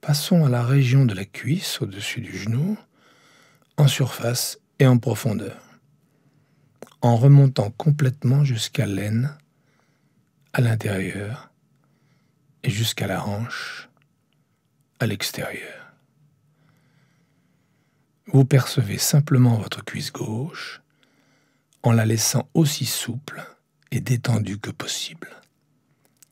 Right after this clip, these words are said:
Si une éventuelle tension apparaît dans la cuisse ou ailleurs,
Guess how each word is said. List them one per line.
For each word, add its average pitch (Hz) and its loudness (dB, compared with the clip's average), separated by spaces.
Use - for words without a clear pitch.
Si - 0
une 117 4
éventuelle 123 2
tension - -2
apparaît 117 -6
dans 104 -6
la - -10
cuisse - -2
ou 113 -8
ailleurs, 127 -6